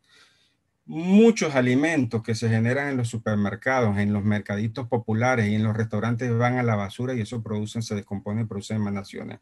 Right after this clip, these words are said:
Cuando pudieran recuperarse la parte que es, eh, recuperable y pueden ir un, como tipo de alimento a los orfanatos, a los hospitales y a los sectores más vulnerables, o sea, un banco de alimentos.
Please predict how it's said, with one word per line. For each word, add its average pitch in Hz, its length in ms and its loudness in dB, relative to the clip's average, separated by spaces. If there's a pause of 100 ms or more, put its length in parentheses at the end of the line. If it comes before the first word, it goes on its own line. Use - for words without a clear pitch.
(340)
Cuando 127 520 2 (280)
pudieran 117 300 0
recuperarse 120 920 -2
la 92 220 -8
parte 123 580 0 (360)
que 101 340 -2
es, - 260 -6 (380)
eh, 107 500 2
recuperable 151 800 2
y 120 100 -4
pueden 117 380 2
ir 135 380 -2 (240)
un, 113 180 -2
como 107 360 0
tipo 127 320 -2
de 139 60 0
alimento 135 600 0
a 110 280 2
los 101 840 -2
orfanatos, 127 720 -2
a 104 80 0
los 120 180 0
hospitales 131 560 -4 (320)
y 120 140 0
a 107 80 2
los 107 160 -4
sectores 104 400 -6
más 98 160 -2
vulnerables, 90 540 -4
o - 100 -20
sea, 98 200 -6
un 110 200 2
banco 113 340 2
de 101 80 0
alimentos. 92 800 -10